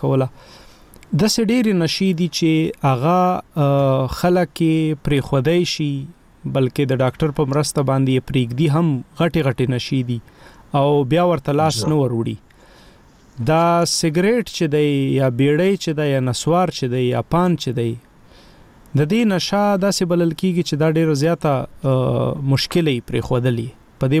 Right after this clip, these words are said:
Speaker 1: باندې انسان ډېر زیات منحصر کیږي. نو زما د پاره ذهن کې پوښتنه دا وه چې له طبي پلوه که ورته ګورو، وجه یې څه ده؟ و-، ولې، آه، دا د مغزو کوم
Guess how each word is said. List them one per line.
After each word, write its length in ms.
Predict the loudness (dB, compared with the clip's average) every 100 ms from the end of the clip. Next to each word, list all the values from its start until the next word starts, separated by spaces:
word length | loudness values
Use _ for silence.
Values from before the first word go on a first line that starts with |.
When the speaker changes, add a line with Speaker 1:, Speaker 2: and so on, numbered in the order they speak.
| 2
Speaker 1:
باندې 180 | 0 0
انسان 320 | 0 0 2
ډېر 140 | 2 0 0
زیات 200 | 0 0
منحصر 500 | -2 0 -2 -2 -4 0
کیږي. 280 | 0 -2 -8 -16 -20 -20 -16 -2
نو 60 | 0 2
زما 180 | 2
د 80 | 2 0
پاره 220 | 0 0
ذهن 260 | 0 0 0
کې 100 | -2 -8
پوښتنه 280 | -4 0 0
دا 60 | 2
وه 60 | 0
چې 140 | 0 0 0
له 80 | -2 -4 -2
طبي 300 | -2 2 0 0 -4 -4
پلوه 360 | 0 2 2 0
که 120 | 0
ورته 280 | -2 -2 -2 0
ګورو، 280 | 2 0 -2 -10 -20 -20 -20 -4
وجه 300 | 0 0 2 -2
یې 40 | -2
څه 80 | -4 -4
ده؟ 100 | -4 -8 -16 -16
و-، 240 | -6 -4 0 2
ولې، 280 | 2 2 0 -2
آه، 380 | -8 -16 -14 -14 -16 _ -6 0
دا 100 | 2 2 0
د 80 | 0
مغزو 420 | 0 0 2 0
کوم 200 | 0